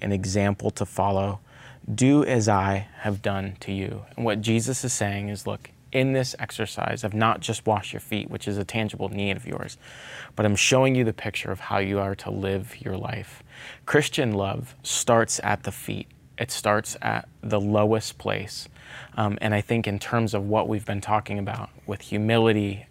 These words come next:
and love that leads to unity, we need to be a people who follow the example of Christ,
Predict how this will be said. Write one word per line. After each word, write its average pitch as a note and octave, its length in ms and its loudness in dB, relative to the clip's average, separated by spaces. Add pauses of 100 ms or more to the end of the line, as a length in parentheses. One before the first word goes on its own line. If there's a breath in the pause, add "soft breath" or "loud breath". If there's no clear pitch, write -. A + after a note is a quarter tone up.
and F#2+ 120 -8
love G2+ 380 2
that - 180 -8
leads G#2+ 300 -2
to G2+ 80 -4
unity, G2+ 540 -2 (460 loud breath)
we C#3 120 0
need D3+ 160 4
to B2+ 60 2
be A2+ 160 4
a G#2 60 4
people G#2 440 0
who A2 400 0 (180)
follow A#2 460 6
the A#2 120 6
example G#2+ 540 0
of G#2 140 -10
Christ, G#2 480 -4